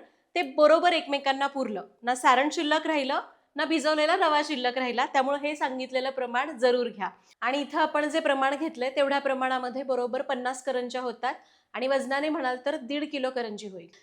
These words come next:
या करंज्या एकदा करून ठेवल्या की महिनाभर छान टिकतात. फक्त त्या संपूर्णपणे गार होऊ द्या आणि मगच डब्यामध्ये भरून ठेवा, म्हणजे मग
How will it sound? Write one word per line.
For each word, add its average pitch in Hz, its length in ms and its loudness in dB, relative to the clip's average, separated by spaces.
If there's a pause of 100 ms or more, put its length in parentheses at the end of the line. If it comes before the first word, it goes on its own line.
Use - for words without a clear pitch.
(160)
या 302 140 8
करंज्या 311 380 0
एकदा 269 200 -2
करून 285 280 -2
ठेवल्या 247 260 -6
की 262 140 -10
महिनाभर 233 520 -8
छान 247 240 -4
टिकतात. 262 380 -6 (360)
फक्त 277 200 -4
त्या 285 160 2
संपूर्णपणे 277 720 -2 (140)
गार 233 220 6
होऊ 277 240 0
द्या 269 180 2 (340)
आणि 240 200 0
मगच 277 480 -2
डब्यामध्ये 254 420 0
भरून 254 360 -6
ठेवा, 247 300 -2 (420)
म्हणजे 240 280 -2
मग 302 160 0